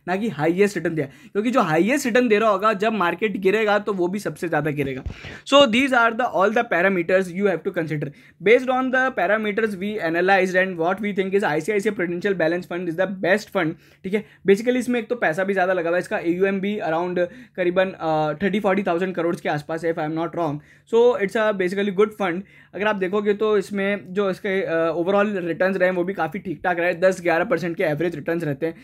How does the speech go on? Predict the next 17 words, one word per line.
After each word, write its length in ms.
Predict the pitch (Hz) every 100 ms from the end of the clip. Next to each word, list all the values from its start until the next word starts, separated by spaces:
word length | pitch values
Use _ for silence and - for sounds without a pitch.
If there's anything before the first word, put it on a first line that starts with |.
| - _ -
So 60 | 233 240 247 254 202
it's 160 | 196
a 100 | 226 196
good 140 | 214 196
fund 180 | 196
to 120 | 214 190
invest, 480 | 170 170 190 - 185 160 - - -
you 100 | 175
know। 100 | 185 - - -
So 140 | 277 285 214
that's 260 | 233 254 208
all 260 | 196 262 220
about, 420 | 208 175 202 202
uh, 160 | 180 175
the 160 | 175 190
balance 400 | 160 165 185 -
fund। 140 | 165